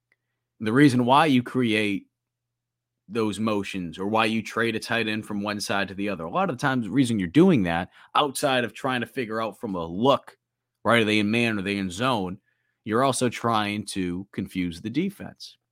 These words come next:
You're trying to outflank them. You're trying to have them in a situation where they have to make some adjustments defensively when someone makes a trade and maybe they don't make the right call.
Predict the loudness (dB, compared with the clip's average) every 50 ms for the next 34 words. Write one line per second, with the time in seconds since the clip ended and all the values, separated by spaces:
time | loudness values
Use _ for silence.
0 | _ _ _ -8 -8 -4 -2 -2 0 0 -2 -2 -2 -2 -4 -4 -4 -4 -2 -2
1 | -2 -2 -6 -10 -16 -18 -18 _ _ _ _ _ _ _ _ _ _ _ _ _
2 | _ _ -4 -2 -2 0 0 0 0 0 0 -2 -2 -2 0 -2 -2 0 -2 -4
3 | -4 -4 -4 -6 -6 -6 -6 -6 -8 -6 -4 -4 -4 -4 -4 -6 -8 -8 -6 -4
4 | -4 -4 -2 -2 -4 -6 -6 -6 -6 -6 -6 -6 -6 -8 -8 -6 -4 -4 -4 -4
5 | -6 -6 -8 -10 -8 -6 -6 -6 -2 0 0 0 0 0 -4 -4 -2 -2 -2 -2
6 | -4 -8 -16 -10 -6 -6 -2 0 0 0 2 2 2 2 2 0 -2 -8 -6 -2
7 | 0 0 0 0 0 0 -2 0 0 0 0 0 -2 -2 -2 -2 -2 -2 -2 0
8 | -2 -2 -2 0 2 2 2 2 0 -4